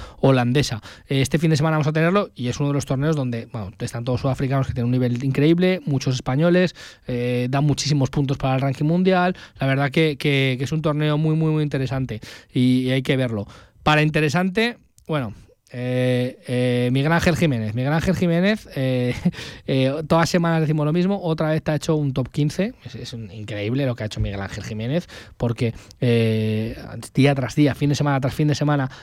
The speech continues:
mejora sus prestaciones, pero lo de Bernard Langer,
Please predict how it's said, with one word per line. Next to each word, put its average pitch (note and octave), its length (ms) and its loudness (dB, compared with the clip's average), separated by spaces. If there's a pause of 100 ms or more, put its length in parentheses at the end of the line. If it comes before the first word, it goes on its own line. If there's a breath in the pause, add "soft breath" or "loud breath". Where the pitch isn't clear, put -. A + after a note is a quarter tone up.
(120 loud breath)
mejora D#3 400 4
sus D#3 140 -2
prestaciones, E3 580 0 (320 loud breath)
pero E3 240 2
lo D3 80 -6
de D3 120 -4
Bernard F#3+ 360 -2
Langer, A3 400 -2